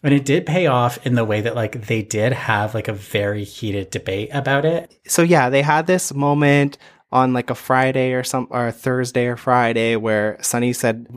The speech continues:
Speaker 2: uh, "Roaches voting for Raid." And then on the, the Monday or whatever, they came back and had a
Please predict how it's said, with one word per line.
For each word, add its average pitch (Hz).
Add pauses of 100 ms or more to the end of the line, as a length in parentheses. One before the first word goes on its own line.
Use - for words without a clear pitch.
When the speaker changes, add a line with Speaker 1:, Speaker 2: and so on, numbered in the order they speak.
(140)
Speaker 2:
uh, 113
"Roaches 127
voting 117
for 123
Raid." 165 (260)
And 127
then 131
on 123 (120)
the, 117 (280)
the 113
Monday 143
or 127
whatever, 120
they 117
came 120
back 117
and 117
had 117
a 113